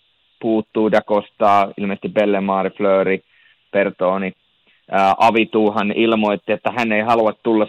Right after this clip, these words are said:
Suomeen sen takia, että se olisi hänelle liian kontroversiaali tilanne, koska tiedetään tämä tilanne, että hän pelasi Venäjällä vielä sen jälkeen ja halusi pelata Venäjällä vielä tuon sodan ju-, julkistamisen ja syttymisen jälkeen. Ja esimerkiksi Topias Salmelainen,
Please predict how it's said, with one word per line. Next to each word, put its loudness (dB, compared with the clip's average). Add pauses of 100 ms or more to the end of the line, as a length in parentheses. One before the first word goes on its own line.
Suomeen 0
sen -4
takia, -2
että -10
se -8
olisi -6
hänelle -2
liian -2
kontroversiaali -2
tilanne, -2
koska -14
tiedetään -2
tämä -6
tilanne, -2
että -14
hän -8
pelasi -2
Venäjällä -2
vielä -4
sen -2
jälkeen -2
ja -2
halusi -8
pelata -4
Venäjällä -2
vielä -4
tuon -6
sodan 0
ju-, -4
julkistamisen -4
ja 0 (760)
syttymisen -2
jälkeen. -2
Ja 2
esimerkiksi -10
Topias -4
Salmelainen, -4